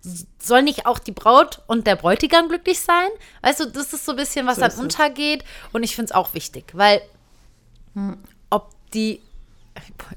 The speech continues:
Speaker 1: Fatima, die checkt den schon an, ja, sozial. Ich wollte gerade sagen, ob die Fatima da hinten Spaß hat. <laughs> Nein, also, ob die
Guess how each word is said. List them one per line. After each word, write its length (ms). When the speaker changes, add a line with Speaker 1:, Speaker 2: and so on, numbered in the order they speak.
Speaker 1:
Fatima, 360
die 140
checkt 260
den 100
schon 160
an, 340
ja, 160
sozial. 280
Ich 300
wollte 180
gerade 140
sagen, 160
ob 140
die 100
Fatima 460
da 80
hinten 400
Spaß 360
hat. 380
<laughs> 60
Nein, 180
also, 280
ob 160
die 220